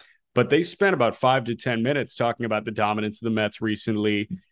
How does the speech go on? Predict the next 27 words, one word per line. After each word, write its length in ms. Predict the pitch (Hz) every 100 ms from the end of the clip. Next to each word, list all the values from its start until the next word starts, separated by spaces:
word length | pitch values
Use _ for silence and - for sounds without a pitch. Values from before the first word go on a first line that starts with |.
| -
and 100 | 113
the 80 | 107
Yankees' 460 | 101 104 120 110
struggles, 640 | - 123 110 104 104 104
but 120 | 95 98
how 220 | 101 101
they 140 | 101
are 100 | 104
the 140 | 104 95
two 240 | - 120
seventy 420 | 110 - 113 113
win 260 | 110 110 110
teams, 460 | 101 117 113 104 98
not 180 | 107
named 200 | 98 110
the 80 | 107
Dodgers 480 | 101 101 98 104 98
right 180 | 107 101
now, 160 | 101
and 100 | 104
I 40 | 95
think 180 | 110 87
not 160 | 107
named 180 | 101 110
the 100 | 104
Astros. 540 | 95 95 - 104 101
Like, 200 | 107 95